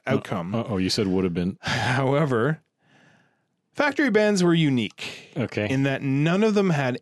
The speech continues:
Speaker 2: any formal contract with the label.
Speaker 1: Smart.
Speaker 2: Yeah.
Speaker 1: Good. Yeah. Why
Speaker 2: So
Speaker 1: would you
Speaker 2: n-,
Speaker 1: need that?
Speaker 2: why would you need that? So New Order, for example,
Speaker 1: Yep.
Speaker 2: very successful band, owned all rights to their material.
Speaker 1: Right.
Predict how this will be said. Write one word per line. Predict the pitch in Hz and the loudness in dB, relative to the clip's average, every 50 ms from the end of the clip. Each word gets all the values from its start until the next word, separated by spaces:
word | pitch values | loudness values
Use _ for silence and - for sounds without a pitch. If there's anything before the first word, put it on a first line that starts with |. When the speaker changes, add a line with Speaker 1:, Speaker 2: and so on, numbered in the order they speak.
| _ _ _ - | _ _ _ -6
Speaker 2:
any | - 156 180 196 208 214 190 | -4 -2 0 2 2 2 0
formal | - - - 151 143 143 143 143 139 | -2 -2 0 0 2 2 2 0 -2
contract | - - - 113 107 104 - - 113 101 98 - - | -2 -4 -4 -4 -4 -4 -4 -4 -4 -4 -4 -4 -8
with | 107 - | -8 -4
the | - 135 | -2 0
label. | 147 165 175 170 131 104 85 - - - _ _ _ _ _ _ _ _ _ _ _ _ _ | 2 2 2 2 0 0 -2 -6 -12 -20 _ _ _ _ _ _ _ _ _ _ _ _ _
Speaker 1:
Smart. | - - - - - 104 107 131 131 - - - _ _ - | -6 -6 -4 -2 0 0 0 0 -2 -4 -8 -16 _ _ -4
Speaker 2:
Yeah. | 170 202 185 | -2 0 2
Speaker 1:
Good. | 113 131 139 - - - _ _ _ _ - | 2 2 0 -2 -6 -16 _ _ _ _ -6
Yeah. | - 98 104 120 117 - _ _ _ _ - | -4 -2 -2 -2 -4 -6 _ _ _ _ -6
Why | 95 98 | -2 0
Speaker 2:
So | 104 147 | 2 4
Speaker 1:
would | 143 139 143 | 4 4 4
you | 160 | 4
Speaker 2:
n-, | - | 4
Speaker 1:
need | 123 120 110 | 2 2 0
that? | 120 135 131 - | 0 0 0 -2
Speaker 2:
why | 131 131 131 139 | -2 -2 0 0
would | 143 143 139 | 0 0 0
you | 151 | 2
need | 151 156 165 | 2 2 2
that? | 208 208 170 127 - - _ _ - | 2 2 0 0 -4 -8 _ _ -14
So | - - - 123 120 117 117 113 120 127 | -8 -4 -2 0 0 2 0 0 -2 -2
New | 127 139 143 139 | -2 0 2 2
Order, | 135 151 175 185 156 120 95 82 - - | 2 2 2 2 2 0 -2 -4 -8 -6
for | - 120 | -4 -4
example, | 104 98 - 110 95 82 - - 131 | -4 -4 -4 -6 -6 -6 -6 -2 -2
Speaker 1:
Yep. | 120 113 - - - _ - | -2 -2 -2 -6 -16 _ -12
Speaker 2:
very | - - - | -12 -10 -8
successful | - - 101 - - 123 113 - - 139 135 | -8 -8 -8 -6 -6 -6 -6 -6 -4 -4 -2
band, | 160 160 143 123 117 - | -2 -2 -2 -2 -4 -4
owned | 131 127 120 120 120 - _ _ _ - | -4 -2 -2 -2 -4 -6 _ _ _ -2
all | 131 143 156 170 185 196 196 175 | 0 0 2 2 2 2 4 4
rights | 156 143 135 135 147 - - | 2 2 2 0 -2 -2 -2
to | 139 123 | -2 0
their | 120 117 | 0 0
material. | 113 113 104 - 139 139 139 123 104 85 64 - - | -2 -2 -4 -2 -2 0 0 0 0 -2 -4 -6 -4
Speaker 1:
Right. | 107 101 95 92 95 - | -2 -2 0 0 -2 -4